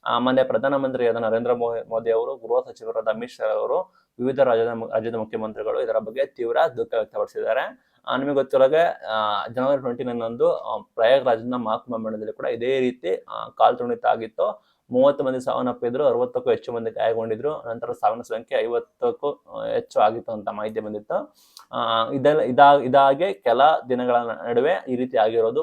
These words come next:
ಮತ್ತೆ ದೆಹಲಿಯಲ್ಲಿ ಕಾಲ್ತುಳಿತ ಆಗಿ ಈ ರೀತಿ ಸಾವನ್ನಪ್ಪಿರೋದು, ಆ, ಆತಂಕ ಮೂಡಿಸಿದೆ. ಆ, ಸಸ್-, ಆ, ಸರ್ಕಾರ ಪ್ರತಿ ವರ್ಷ ನಡೆಯುವ ಮಾಕುಮಾಳ ಮೇಳ ಸಮಯದಲ್ಲಿ ಹೆಚ್ಚು ಜನ ಸೇರುತ್ತಾರೆ. ಈ ನಿಟ್ಟಿನಲ್ಲಿ, ಆ, ಸೂಕ್ತ ವ್ಯವಸ್ಥೆ ಕೂಡ ನಡಿಬೇಕು ಅಂತ ಹೇಳ್ತಾ ಇದ್ರು. But ಇದು ಏಕೈಕಿ ನೂರ ನಲವತ್ನಾಲ್ಕು ವರ್ಷಕ್ಕೆ ಒಂದೇ ಬಾರಿ ನಡೀತಾ ಇರೋದು.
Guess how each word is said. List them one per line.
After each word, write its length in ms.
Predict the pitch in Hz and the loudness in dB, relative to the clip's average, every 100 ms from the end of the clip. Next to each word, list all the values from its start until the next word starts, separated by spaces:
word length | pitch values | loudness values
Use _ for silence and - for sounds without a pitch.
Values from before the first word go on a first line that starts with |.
| 156 | -4
ಮತ್ತೆ 320 | - - 117 | -8 -8 -4
ದೆಹಲಿಯಲ್ಲಿ 400 | 113 117 110 113 | -2 -2 -4 -4
ಕಾಲ್ತುಳಿತ 480 | 110 - 113 110 110 | -4 -4 -6 -6 0
ಆಗಿ 260 | 110 123 | 0 0
ಈ 120 | 160 120 | -6 -8
ರೀತಿ 200 | 113 117 | -14 -8
ಸಾವನ್ನಪ್ಪಿರೋದು, 760 | 107 110 110 113 110 120 180 | -6 -4 -4 -2 -2 0 -2
ಆ, 400 | - 107 110 107 | -4 -10 -4 -2
ಆತಂಕ 320 | 117 127 120 | 0 -4 -2
ಮೂಡಿಸಿದೆ. 840 | 110 107 101 110 131 - - _ _ - | -2 -2 -10 -2 0 0 -6 _ _ -2
ಆ, 100 | 127 120 120 117 113 113 113 | 2 4 4 4 2 2 -2
ಸಸ್-, 600 | - - 143 135 - 117 | -6 -2 0 0 -4 -4
ಆ, 200 | 110 110 | -2 0
ಸರ್ಕಾರ 480 | - 127 - 147 151 190 - _ _ - | 0 0 6 6 8 4 -2 _ _ 2
ಪ್ರತಿ 180 | 127 147 | 2 4
ವರ್ಷ 240 | 156 147 | 0 0
ನಡೆಯುವ 320 | 147 127 127 123 | 0 4 4 4
ಮಾಕುಮಾಳ 480 | 113 120 127 117 | 2 2 2 2
ಮೇಳ 180 | 113 113 | 2 0
ಸಮಯದಲ್ಲಿ 640 | 110 110 110 110 120 156 131 | -2 -4 -2 0 0 0 0
ಹೆಚ್ಚು 240 | 117 135 | -2 -4
ಜನ 160 | 120 117 | -6 -4
ಸೇರುತ್ತಾರೆ. 600 | 117 113 - 117 147 139 | 0 0 0 -2 -2 -2
ಈ 40 | |
ನಿಟ್ಟಿನಲ್ಲಿ, 560 | 131 127 123 120 156 180 | -6 -8 -8 -4 -4 -4
ಆ, 340 | 110 110 110 - | -6 -6 -6 -6
ಸೂಕ್ತ 240 | 139 131 | -8 0
ವ್ಯವಸ್ಥೆ 320 | 123 117 117 | 2 2 0
ಕೂಡ 120 | 117 113 | -6 -4
ನಡಿಬೇಕು 420 | 110 110 110 117 | -2 -2 -2 -4
ಅಂತ 100 | 107 | -8
ಹೇಳ್ತಾ 280 | 107 107 113 | -8 -4 -4
ಇದ್ರು. 240 | 123 185 | 0 0
But 300 | 156 165 165 | 0 -2 -4
ಇದು 100 | 135 | -2
ಏಕೈಕಿ 480 | 120 123 123 123 156 | -2 -2 -6 -6 -6
ನೂರ 200 | 117 120 | -4 -6
ನಲವತ್ನಾಲ್ಕು 480 | 117 117 117 113 113 | -4 -4 -6 -6 -4
ವರ್ಷಕ್ಕೆ 420 | 110 - - - | -6 -10 -16 -12
ಒಂದೇ 160 | 117 110 | -6 -2
ಬಾರಿ 200 | 107 107 | -2 -4
ನಡೀತಾ 260 | 107 - | -6 -6
ಇರೋದು. 240 | 110 127 | -2 0